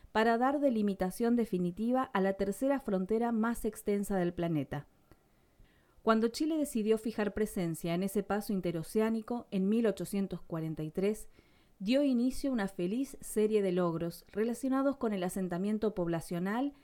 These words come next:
y la afirmación de su presencia soberana en el estrecho. Cuarenta y un años antes, inclusive, que nuestro Poder Ejecutivo Nacional crease los territorios de Santa Cruz y Tierra del Fuego,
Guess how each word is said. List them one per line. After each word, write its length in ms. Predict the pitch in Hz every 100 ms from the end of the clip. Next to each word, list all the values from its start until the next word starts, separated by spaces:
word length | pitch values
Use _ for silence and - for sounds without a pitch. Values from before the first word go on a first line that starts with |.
| _ _
y 140 | 233
la 80 | 220
afirmación 600 | 214 233 220 214 214 240
de 80 | 175
su 140 | 190
presencia 480 | 180 185 214 208 214
soberana 480 | 196 185 185 196 196
en 100 | 175
el 100 | 165
estrecho. 520 | 165 - 147 - 147 - _ _ _ _ _ _
Cuarenta 400 | 180 170 170 170
y 100 | 196
un 120 | 214
años 340 | 202 180 170
antes, 420 | 226 208 170 165 -
inclusive, 680 | 185 160 160 240 208 170 160
que 120 | 165
nuestro 300 | 151 - 180
Poder 260 | 180 208
Ejecutivo 520 | 214 202 180 180 208 202
Nacional 580 | 190 - 202 233 214
crease 460 | 226 262 202 190 214
los 120 | 196
territorios 680 | 190 165 170 175 165 160 -
de 160 | - 180
Santa 360 | - 196 180 165
Cruz 360 | 208 277 - -
y 80 | 226
Tierra 320 | - 226 226
del 120 | 214 196
Fuego, 440 | 277 208 151 156